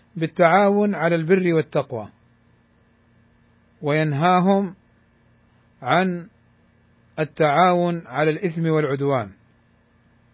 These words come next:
يقول السعدي رحمه الله تعالى أيضًا: "أي ليعن بعضكم بعضا على البر". قال: "وهو"، أي البر، "اسم جامع لكل ما يحبه الله ويرضاه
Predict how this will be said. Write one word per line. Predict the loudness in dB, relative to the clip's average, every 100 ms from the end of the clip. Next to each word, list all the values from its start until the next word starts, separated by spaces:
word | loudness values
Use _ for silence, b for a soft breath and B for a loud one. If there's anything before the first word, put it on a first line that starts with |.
| _ _
يقول | -6 2 4
السعدي | 4 2 2 4 2
رحمه | 0 0 -2
الله | 0 0 0
تعالى | -2 0 0 0
أيضًا: | 0 0 0 -2 -10 _ _ _ _ _ _ _ _ 0
"أي | 4 4 2 -2
ليعن | 0 4 4 4 2
بعضكم | 2 2 2 -2 -2 0
بعضا | 0 2 0 0
على | 0 0
البر". | 0 0 -2 -6 _ _ _ b b b b _ _ _ _ _
قال: | 4 6 4 2
"وهو"، | 4 4 6 4
أي | 4 2
البر، | 0 2 2 0 -4 _
"اسم | 0 2 -2
جامع | 0 2 2 2 0
لكل | -2 -2 0 0 0
ما | 0 2
يحبه | 2 0 -2 -2 -2
الله | 0 2
ويرضاه | 2 2 2 0 0 -2